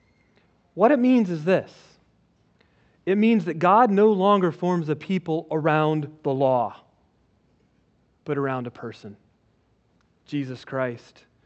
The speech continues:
Galatians three states that the law was the guardian that leads us to Christ. Colossians two seventeen says that the law was but a shadow of things to come, but the substance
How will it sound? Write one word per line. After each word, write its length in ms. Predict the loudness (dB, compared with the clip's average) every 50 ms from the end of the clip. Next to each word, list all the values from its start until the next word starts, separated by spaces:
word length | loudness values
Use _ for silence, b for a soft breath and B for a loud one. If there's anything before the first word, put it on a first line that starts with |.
| _ _ _ _ _ -4
Galatians 480 | 0 4 4 4 4 2 0 -8 -8 -8
three 320 | -8 -4 -2 0 0 0
states 360 | -2 -4 -2 -4 -4 -4 -6 -12
that 120 | -14 -6
the 120 | -6 -6
law 500 | -4 0 2 4 4 6 4 4 2 -2 b b b b b b
was 240 | -2 -2 -2 0 0
the 120 | -2 -4
guardian 800 | -4 0 0 2 4 4 2 2 0 -2 -4 -4 -6 -8 -10 -14 _ _ _ _ _ _ _ _ _ _ _ _ _ _ _ -4
that 320 | 0 2 2 2 2 -2 -4
leads 540 | -2 -2 -2 -2 -2 -2 -2 -2 -2 -2
us 400 | -2 -2 -2 -2 -8 -20 -20 _ _ _ _ _ _ _ _ _ _ _ _ _ _ _
to 100 | -8 -8
Christ. 640 | -8 -6 -6 -4 -4 -4 -6 -10 -16 -20 -20 _ _ _ b b b b b b b b b b
Colossians 580 | 0 4 6 8 8 8 6 4 -2 -4 -4 -4
two 240 | 0 2 2 2 2
seventeen 680 | 2 4 2 4 2 0 -2 2 4 4 4 4 2
says 240 | 0 0 -2 -2 -2
that 120 | -2 -4 -2
the 80 | -2
law 300 | 2 4 6 6 6 6
was 160 | 4 2 -2
but 180 | -4 -6 -4 -4
a 80 | -4 -4
shadow 720 | -6 -8 -2 2 4 6 8 8 6 6 4 4 2 0 B B B B B
of 160 | -2 0 0
things 320 | 4 4 4 4 4 0 -4
to 120 | -6 -8
come, 560 | -6 -2 0 4 4 6 4 4 2 -2 -4 b b b b b b b b b -2 4
but 260 | 6 6 6 6 6
the 120 | 4 4
substance 1000 | 2 2 -8 -8 2 8 10 10 10 8 4 -8 -2 2 2 2 2 0 -6 -14